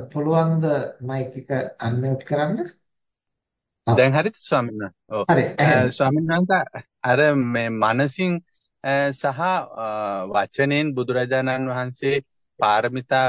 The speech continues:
Speaker 2: පුරද්දී, අ, කල්පලක්ෂ දාසයට,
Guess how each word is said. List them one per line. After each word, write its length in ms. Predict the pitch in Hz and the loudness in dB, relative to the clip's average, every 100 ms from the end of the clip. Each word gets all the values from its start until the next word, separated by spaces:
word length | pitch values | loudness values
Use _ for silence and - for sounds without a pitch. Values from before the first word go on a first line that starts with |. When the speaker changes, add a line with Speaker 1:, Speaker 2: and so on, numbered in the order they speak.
| 127 | 0
Speaker 2:
පුරද්දී, 800 | - 127 123 123 117 123 156 208 - | -4 -4 -2 -4 -10 -6 -4 -4 -8
අ, 100 | 107 107 107 | -8 -6 -8
කල්පලක්ෂ 720 | - 110 104 - 120 120 120 - 143 | -2 0 0 0 2 2 0 -2 2
දාසයට, 680 | 101 98 101 - 147 147 | 4 4 2 0 -2 -2